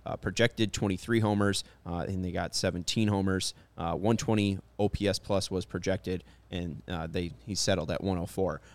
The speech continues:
Um, it just seems like a ground ball every time with Eloy. Maybe there's something with him. I think that he's probably the closest to Robert on the team, so maybe he's the least likely to be traded because of that. You know, you wanna keep Robert happy. Um,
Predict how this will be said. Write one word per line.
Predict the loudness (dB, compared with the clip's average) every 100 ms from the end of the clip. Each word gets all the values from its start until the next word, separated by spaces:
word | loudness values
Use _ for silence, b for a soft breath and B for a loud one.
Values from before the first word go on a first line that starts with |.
| b
Um, | -6 -6
it | -4
just | 0 2
seems | 0 -2
like | -2
a |
ground | -2 -2 0
ball | 0 -2
every | -4 -4
time | -2 0
with | 0
Eloy. | 4 6 6 4 b b _ -6
Maybe | 6 8 10
there's | 8 8
something | 4 6 4
with | 6
him. | 6 4 2
I | 2
think | 2 2
that | 0 0
he's | 0 -2
probably | 2 4 4 0 -4 -10
the | -8
closest | 0 2 2 0 -2
to | -2
Robert | 2 4 4 4 0
on | -4
the | -4
team, | -2 2 4 4 0 b b
so | 0 2
maybe | 2 2 2
he's | 0 -4
the | -2
least | -2 0 2
likely | 4 4 4 0
to | 0
be | -4
traded | 0 2 2 2
because | -2 2 2 2
of | -2
that. | -2 -2
You | -4
know, | -6 -6
you | -4
wanna | -4 -6
keep | -6 -2
Robert | 0 -2 -2
happy. | 2 2 2 -6 b b b
Um, | -2 -2 -6